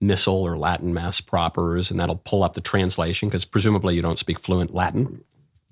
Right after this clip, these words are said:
Or you can order one online. Just go to Amazon, Latin Mass Missal, nineteen sixty-two, it'll come up. And then you can see the translation. I think that's really beautiful. If there's not one in your area, or you wanna kinda dip your toe in a little bit first,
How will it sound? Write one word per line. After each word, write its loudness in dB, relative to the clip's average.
Or 8
you 6
can 6
order 8
one 6
online. 4
Just -4
go 8
to 8
Amazon, 4
Latin 4
Mass 0
Missal, -2
nineteen -2
sixty-two, -4
it'll -4
come -8
up. -8
And 6
then 8
you 6
can 2
see -2
the -2
translation. 2
I 8
think 6
that's 6
really 4
beautiful. 2
If 4
there's 6
not 8
one 8
in 8
your 6
area, 8
or 6
you 4
wanna 4
kinda -2
dip -2
your -2
toe 2
in 2
a 2
little 0
bit -2
first, 2